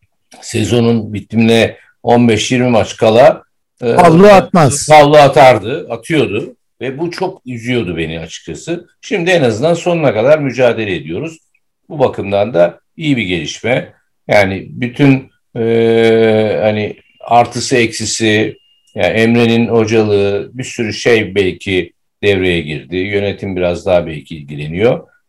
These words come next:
Speaker 1: Ama, e, bu konuda, e, bir şansımız var en azından diye düşünüyorum açıkçası. Bu şansı değerlendirmenin bir tek yolu var. Dediğim gibi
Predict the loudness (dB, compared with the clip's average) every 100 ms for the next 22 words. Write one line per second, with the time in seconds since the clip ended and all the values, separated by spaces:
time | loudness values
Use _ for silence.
0 | -4 2 4 2 0 _ _ _ -12 -6
1 | -4 -4 -4 -4 -2 0 0 2 4 4
2 | 4 -4 -20 -6 0 4 4 4 4 4
3 | 2 0 -6 -10 -10 -6 -4 -2 2 2
4 | 2 0 -2 2 4 4 2 -6 -8 -10
5 | -4 -2 -2 -2 -4 -4 -6 -4 -4 -6
6 | -12 -14 -14 -10 -4 -4 -6 _ _ -6
7 | 0 0 0 -2 2 2 2 2 0 -2
8 | -4 -4 -4 -4 -6 -8 -4 -2 -2 -4
9 | -6 -8 -8 -4 -4 -4